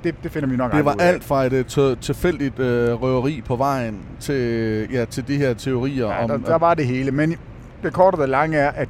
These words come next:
Speaker 1: Jordan, han stopper. Øh, han vil spille baseball i stedet for.
Speaker 2: Ja, ja.
Speaker 1: Øh,
Speaker 2: Det er juli måned, det sker.
Speaker 1: Mm.
Speaker 2: Øh, jeg kan huske, at jeg faktisk er,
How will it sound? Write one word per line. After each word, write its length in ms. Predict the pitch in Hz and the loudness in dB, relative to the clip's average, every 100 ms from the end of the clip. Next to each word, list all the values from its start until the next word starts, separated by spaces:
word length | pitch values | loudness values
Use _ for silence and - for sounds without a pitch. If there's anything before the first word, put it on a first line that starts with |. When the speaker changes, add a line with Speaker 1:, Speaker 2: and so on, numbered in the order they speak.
| 151 | 0
Speaker 1:
Jordan, 360 | 139 147 127 - - - - - - - | 0 0 -2 -8 -14 -18 -18 -18 -18 -4
han 120 | 165 | -2
stopper. 380 | 160 123 135 127 104 - 165 | -2 0 0 0 -6 -8 -4
Øh, 60 | |
han 200 | 123 165 | 0 2
vil 80 | 170 | 0
spille 180 | 120 117 | -2 -2
baseball 400 | 151 180 180 170 | 0 0 -2 -4
i 40 | |
stedet 240 | 156 185 156 | 0 -2 0
for. 160 | 165 165 | -2 0
Speaker 2:
Ja, 220 | 135 139 | 0 0
ja. 180 | 135 131 | 0 0
Speaker 1:
Øh, 80 | 120 - - - - | -4 -12 -18 -6 -2
Speaker 2:
Det 80 | 165 | 0
er 20 | |
juli 300 | 165 208 156 | 2 2 2
måned, 340 | 147 156 156 | 4 4 2
det 100 | 120 | -2
sker. 300 | - 151 131 | -4 -2 0
Speaker 1:
Mm. 220 | 117 117 | -2 -4
Speaker 2:
Øh, 1000 | 120 120 113 113 110 110 107 107 104 95 | -2 0 0 0 0 -2 -2 -2 -2 -2
jeg 120 | 123 131 | -4 -2
kan 100 | 135 | -2
huske, 300 | 143 - 131 | -4 -4 -2
at 60 | |
jeg 80 | 123 | -2
faktisk 420 | 139 139 131 - | -2 -4 -8 -6
er, 240 | - 127 | -4 -2